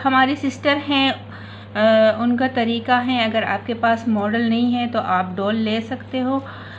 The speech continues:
तो ये डॉल जो है, ये कुछ कहती भी नहीं है और बेचारी हमारे लिए बैठी होती है।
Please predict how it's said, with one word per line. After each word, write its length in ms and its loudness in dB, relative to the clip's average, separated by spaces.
तो 140 -2
ये 280 -2
डॉल 340 2
जो 120 4
है, 580 0
ये 60 -2
कुछ 220 -4
कहती 400 -2
भी 160 0
नहीं 240 2
है 160 -2
और 220 0
बेचारी 760 0
हमारे 420 0
लिए 240 -2
बैठी 320 -2
होती 360 -2
है। 80 -4